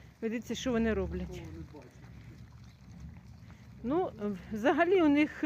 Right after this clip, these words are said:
сладка жизнь. Це солодкий такий гарбуз. Літом, значить, у них, е, в меню кавун, а зараз в меню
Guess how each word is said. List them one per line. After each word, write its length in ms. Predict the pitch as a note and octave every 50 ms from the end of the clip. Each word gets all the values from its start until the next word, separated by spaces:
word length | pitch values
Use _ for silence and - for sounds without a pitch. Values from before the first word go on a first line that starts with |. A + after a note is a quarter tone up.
| C4+
сладка 420 | - - D#4 D4 D4 - - B3+ A#3
жизнь. 440 | A3+ A#3+ B3+ G#3+ G3 E3 - G#3+ G3+ - - - - - - - - - _ - -
Це 180 | - - C4 B3+
солодкий 520 | - - F4 C#4 C#4 B3+ - - - A3+
такий 320 | - - G#3+ - A#3 A#3+ A#3+
гарбуз. 460 | A3+ C4 B3+ C4 B3+ E4 F4+ F#4 F4+ - - - - - - - -
Літом, 440 | A#3 B3 D4 F4+ E4 - C#4 B3 A3
значить, 300 | G#3+ A#3 A#3 A3+ - -
у 20 |
них, 340 | A#3 B3 B3 B3+ - - - - - - - - - - - -
е, 140 | - G3+ G3+
в 80 | G3+
меню 540 | A3+ B3 C4 C4 B3+ B3 B3 A#3+ A3 G#3 G3 - - - - _ - - - _ _ _ _ -
кавун, 560 | C4 B3+ C4 A#3+ A#3 G#3+ G#3 G#3+ A#3+ C#4 - - - _ _ _ - - - - - - _
а 180 | - - A3 A3
зараз 440 | F#3+ G#3+ C4 D#4 F4+ G4 G4 F#4+ F#4+ - -
в 60 | G#3+
меню 520 | A3+ A#3 A#3+ A#3+ A#3+ B3+ C#4+ E4 F#4 F#4